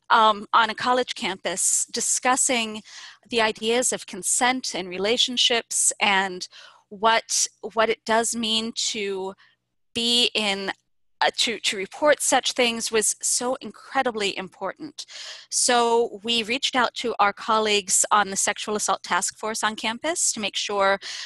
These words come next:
that we knew how to frame some of these difficult discussions.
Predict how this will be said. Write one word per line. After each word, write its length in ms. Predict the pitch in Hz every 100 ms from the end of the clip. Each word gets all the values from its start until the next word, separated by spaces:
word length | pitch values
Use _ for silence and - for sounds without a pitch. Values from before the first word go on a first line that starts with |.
| -
that 140 | 233 -
we 400 | 190 208 220 226
knew 240 | 214 214
how 300 | 240 214 214
to 580 | - - 226 208 196 196 - - - _ _ _ -
frame 580 | - - 220 226 277 311
some 220 | - 262
of 60 | 226
these 180 | 226 -
difficult 600 | 226 226 220 214 214 -
discussions. 880 | 208 - 196 - 240 285 339 -